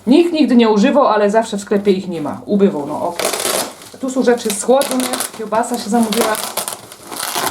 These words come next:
Także fajnie jest upakowany, jest taki ten, e, jeszcze zamrożony, widzicie.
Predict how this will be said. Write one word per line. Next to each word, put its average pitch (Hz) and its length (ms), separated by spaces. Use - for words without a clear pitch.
Także 185 320
fajnie 240 200
jest 233 140
upakowany, 196 560
jest 170 300
taki 202 240
ten, 202 140
e, 170 40
jeszcze 214 240
zamrożony, 208 600
widzicie. - 480